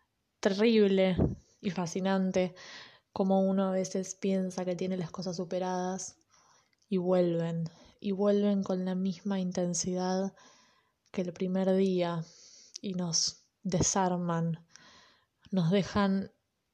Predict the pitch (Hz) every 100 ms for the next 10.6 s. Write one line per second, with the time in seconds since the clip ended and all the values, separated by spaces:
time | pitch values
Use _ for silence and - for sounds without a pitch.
0 | _ 202 196 196 202 196 196 185 - 170
1 | - 196 185 175 175 180 180 175 170 175
2 | - - - _ _ - - - - 190
3 | - - - - - - - - 226 190
4 | 185 - 185 170 175 170 170 - - 175
5 | 165 180 175 180 170 165 160 - 185 170
6 | 175 175 180 160 156 _ _ - - -
7 | _ _ _ _ _ _ _ _ _ _
8 | _ _ 220 208 220 220 208 - 214 208
9 | 214 208 202 190 - - 190 190 185 185
10 | 180 175 175 175 170